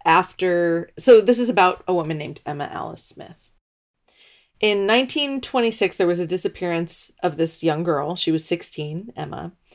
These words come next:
in Sussex, England. A man named David Wright, uh, claimed in two thousand nine, right? So she, she disappeared in tw-, nineteen twenty-six. Two thousand nine, he claimed his dead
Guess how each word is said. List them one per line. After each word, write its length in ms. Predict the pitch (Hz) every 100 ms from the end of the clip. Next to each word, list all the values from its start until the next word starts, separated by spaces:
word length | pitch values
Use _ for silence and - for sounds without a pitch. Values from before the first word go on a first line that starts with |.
| - - _
in 160 | 190 185
Sussex, 560 | - 190 185 196 - -
England. 680 | 165 160 147 123 107 165 - _ _ - _ _
A 80 | -
man 460 | 202 202 226 254 262
named 320 | 208 190 180
David 340 | 185 190 208 160
Wright, 640 | 156 160 143 180 - - _ _ _ _ _ _ -
uh, 560 | 151 151 147 151 - - _
claimed 560 | - 226 214 220 214 - _ _ -
in 140 | 180
two 180 | 170 220
thousand 420 | 220 247 254 285
nine, 360 | 208 143 165 202
right? 280 | 185 156 -
So 100 | 190
she, 260 | 175 165 -
she 160 | - 233
disappeared 840 | 175 202 254 - 233 220 208 185 196 _ _
in 280 | - 165 160
tw-, 140 | 160 - _
nineteen 420 | - 151 165 - 240
twenty-six. 600 | 240 247 262 - - - _ _ _ _ _ _ _ _ _ _ _ _ _ -
Two 280 | - 311 359
thousand 480 | 359 302 285 285
nine, 360 | 240 190 170 165
he 180 | 170 196
claimed 460 | - 214 220 240
his 280 | 226 214 196
dead 420 | - 185 190 233